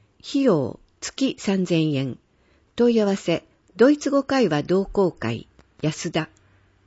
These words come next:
電話、零九零八零一五二二三零。逗子ふれあいフリーマーケット。出店者募集中。九月八日日曜、二十七日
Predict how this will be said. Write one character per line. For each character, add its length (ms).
電 240
話、 180
零 240
九 340
零 340
八 320
零 300
一 280
五 380
二 260
二 240
三 360
零。 320
逗 140
子 300
ふ 140
れ 200
あ 80
い 80
フ 160
リ 220
ー 20
マ 120
ー 80
ケ 160
ッ 60
ト。 160
出 180
店 300
者 180
募 140
集 260
中。 460
九 120
月 320
八 180
日 300
日 300
曜、 300
二 140
十 220
七 240
日 440